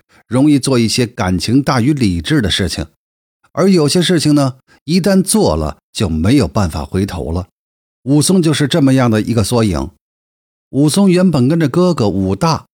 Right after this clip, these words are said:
在山东清河县生活，本人练就一身武艺，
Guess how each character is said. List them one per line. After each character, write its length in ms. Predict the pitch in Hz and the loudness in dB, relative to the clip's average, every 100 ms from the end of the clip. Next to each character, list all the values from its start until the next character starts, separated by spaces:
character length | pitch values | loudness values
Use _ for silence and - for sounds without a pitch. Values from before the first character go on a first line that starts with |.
| - | -8
在 180 | 131 107 | -2 -2
山 340 | - 160 156 | 0 0 2
东 200 | 151 156 | 2 0
清 260 | - 190 165 | 0 -2 -2
河 180 | 104 87 | -2 -2
县 180 | 95 85 | -2 -2
生 220 | 92 87 | -4 -4
活， 260 | 76 69 _ _ _ _ _ - | -6 -10 _ _ _ _ _ -4
本 160 | 139 | 0
人 200 | 147 170 | 2 4
练 220 | 196 175 156 | 4 2 2
就 140 | 160 | 0
一 120 | 165 | 0
身 180 | 143 175 | 0 2
武 220 | 139 101 | 2 2
艺， 200 | 127 127 | 0 -2